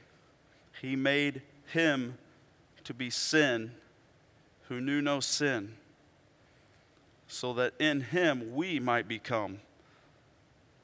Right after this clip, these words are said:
the righteousness of God." Like,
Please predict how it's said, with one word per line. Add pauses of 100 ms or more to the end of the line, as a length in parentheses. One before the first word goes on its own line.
the
righteousness (720)
of
God." (3500)
Like,